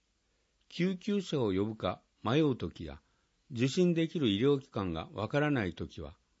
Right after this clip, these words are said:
シャープ七一一九、二十四時間三百六十五日対応。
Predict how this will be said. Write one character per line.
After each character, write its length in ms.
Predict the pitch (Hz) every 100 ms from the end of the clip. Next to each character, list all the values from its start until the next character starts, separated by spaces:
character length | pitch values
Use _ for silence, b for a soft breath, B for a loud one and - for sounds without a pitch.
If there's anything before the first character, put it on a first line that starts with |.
| _
シ 180 | - 170
ャ 120 | 143
ー 20 |
プ 300 | - 87 - _ _ _
七 320 | 113 127 151 147
一 340 | 139 - 82
一 380 | - 82 - -
九、 260 | - 101 71 - _ _ _ _ _ -
二 200 | 151 156
十 220 | 127 101
四 100 | 92
時 120 | 98
間 300 | - 78 73 -
三 260 | - 151 139
百 240 | 90 95
六 220 | 82 82
十 220 | 113 120 110
五 120 | 110
日 320 | 82 - - _
対 240 | - 82 80
応。 240 | 73 -